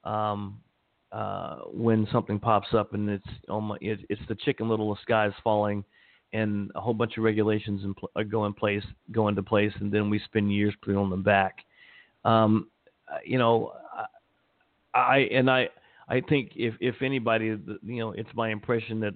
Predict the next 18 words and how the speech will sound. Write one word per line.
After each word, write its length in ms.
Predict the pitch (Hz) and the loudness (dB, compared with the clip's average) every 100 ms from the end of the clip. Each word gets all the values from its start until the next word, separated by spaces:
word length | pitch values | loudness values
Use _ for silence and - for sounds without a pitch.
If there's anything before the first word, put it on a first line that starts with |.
| - | -6
that, 160 | 110 104 - 95 | -6 -6 -10 -6
that 120 | 113 | -4
members 300 | 107 117 110 | -2 0 0
of 60 | 110 | 2
the 80 | 110 | 2
Republican 500 | 101 117 110 101 101 | 2 2 0 -4 -4
Party 340 | 117 113 110 | 2 2 2
right 240 | 104 98 101 | 0 -2 -2
now 240 | 104 101 | -2 0
are, 220 | 101 95 - _ _ _ | -2 -4 -12 _ _ _
are 60 | 107 | -6
deaf, 260 | 98 113 104 _ _ _ | 2 2 2 _ _ _
uh, 320 | 110 101 98 98 | -4 -2 -2 -2
and, 160 | 104 - | -6 -6
and, 240 | 104 101 | -6 -2
uh, 260 | 101 98 98 - | -2 -2 -4 -8
and, 180 | 101 - | -10 -8
and 140 | 107 | -10